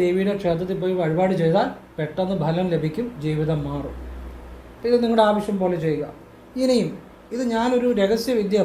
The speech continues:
പറഞ്ഞു തന്ന്, ഉറപ്പാണ് ചെയ്തവരൊക്കെ രക്ഷപ്പെട്ടിട്ടുണ്ട്. നിങ്ങളുടെ വിശ്വാസവും കൂടെ അതിൽ വരണം.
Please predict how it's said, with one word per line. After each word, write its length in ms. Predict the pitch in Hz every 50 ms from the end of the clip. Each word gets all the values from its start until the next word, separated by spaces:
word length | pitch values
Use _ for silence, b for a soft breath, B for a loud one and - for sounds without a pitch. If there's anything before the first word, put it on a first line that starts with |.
| 156
പറഞ്ഞു 220 | 156 156 156 160 165
തന്ന്, 180 | 156 151 147 127 - - - - 175
ഉറപ്പാണ് 500 | 190 220 262 269 262 285 269 233 202 160 - - - - - - - - - - - - - - - - -
ചെയ്തവരൊക്കെ 440 | 170 175 185 214 220 220 214 240 254
രക്ഷപ്പെട്ടിട്ടുണ്ട്. 580 | 233 - 214 202 190 190 180 165 165 151 143 135 - - - - - - - 160 160
നിങ്ങളുടെ 240 | 160 160 185 202 208
വിശ്വാസവും 400 | 202 175 - 214 214 202 - 233 233
കൂടെ 100 | 233 226 208
അതിൽ 120 | 208 208 196 165 170
വരണം. 280 | 165 175 180 165 -